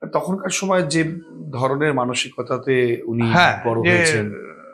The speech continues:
Speaker 1: সেই ধরনের কালচারাল, আহ, ব্যাপারগুলো এরকম মেইনটেইন
Speaker 2: হ্যাঁ,
Speaker 1: করতেন।
Speaker 2: বাঙালি, তুমি বাঙালি, ধুতি পাঞ্জাবি পরো, এই
Speaker 1: হুম, আচ্ছা।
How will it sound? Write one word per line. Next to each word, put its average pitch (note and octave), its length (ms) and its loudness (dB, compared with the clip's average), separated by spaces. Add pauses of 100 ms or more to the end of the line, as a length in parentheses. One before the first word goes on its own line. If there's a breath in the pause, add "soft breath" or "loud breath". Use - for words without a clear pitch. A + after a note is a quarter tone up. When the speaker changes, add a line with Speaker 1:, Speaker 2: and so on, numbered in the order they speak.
(160)
Speaker 1:
সেই B2+ 220 -2
ধরনের A#2+ 320 -2
কালচারাল, A#2+ 480 -2
আহ, A2+ 680 -4
ব্যাপারগুলো A2+ 520 -10
এরকম A2 200 -6
মেইনটেইন G#2+ 320 -4
Speaker 2:
হ্যাঁ, A#2+ 280 -2
Speaker 1:
করতেন। G#2+ 120 -6
Speaker 2:
বাঙালি, F#3+ 600 4
তুমি F3+ 220 0
বাঙালি, E3+ 460 2
ধুতি D3+ 380 0
পাঞ্জাবি C#3+ 520 2
পরো, A2+ 360 -8 (340)
এই C#3+ 280 2
Speaker 1:
হুম, G2+ 240 -8 (640)
আচ্ছা। - 240 -12